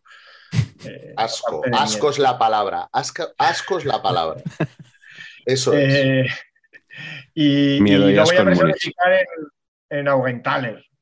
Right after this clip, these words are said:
Speaker 1: el central Augenthaler, ¿no? Por,
Speaker 3: Mm.
Speaker 1: por, por elegir quizá al más, al que más miedo daba de todo, ¿no? Y, y, y al que nos puso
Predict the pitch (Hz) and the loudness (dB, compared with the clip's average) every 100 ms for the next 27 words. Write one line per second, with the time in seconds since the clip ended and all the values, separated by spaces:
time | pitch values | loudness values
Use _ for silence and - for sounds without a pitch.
0 | _ - 117 - 110 - 120 127 127 113 | _ -16 -16 -14 -16 -6 -4 -2 -2 -4
1 | 110 107 107 92 - 135 131 101 - 147 | -6 -8 -8 -10 -16 -16 -12 -8 -6 -6
2 | 131 _ 98 95 98 - 117 _ - 117 | -12 _ -20 -18 -16 -16 -18 _ -6 -2
3 | 117 113 110 110 - - _ _ _ _ | -2 -2 -4 -4 -8 -20 _ _ _ _
4 | - 98 104 123 113 120 127 127 123 135 | -20 -16 -8 -6 -6 -4 -4 -2 0 2
5 | 135 120 131 120 104 123 147 107 101 113 | 0 0 -2 -2 -4 -6 -8 -10 -12 -14
6 | 107 _ _ _ - 120 117 117 113 107 | -16 _ _ _ -10 -4 -2 -2 -6 -8
7 | 117 113 117 - 131 139 135 131 127 117 | -8 -6 -8 -6 0 2 4 2 0 -4
8 | 113 | -10